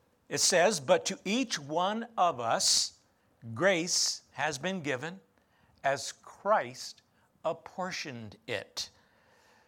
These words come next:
What we see here already off the bat is gifts are the equipment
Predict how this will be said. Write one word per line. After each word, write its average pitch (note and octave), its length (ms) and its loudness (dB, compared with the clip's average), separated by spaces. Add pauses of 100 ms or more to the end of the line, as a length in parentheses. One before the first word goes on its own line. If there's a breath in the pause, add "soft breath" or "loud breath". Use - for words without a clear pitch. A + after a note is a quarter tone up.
(640 soft breath)
What D#3+ 280 2
we E3+ 220 -4
see A3 400 -2
here F3 300 0
already D#3+ 920 2
off C#3+ 300 2
the C3 100 -6
bat C#3 400 2
is B2+ 340 -6 (140)
gifts - 600 -4
are C3+ 580 2
the A#2 220 -10
equipment A2 800 -10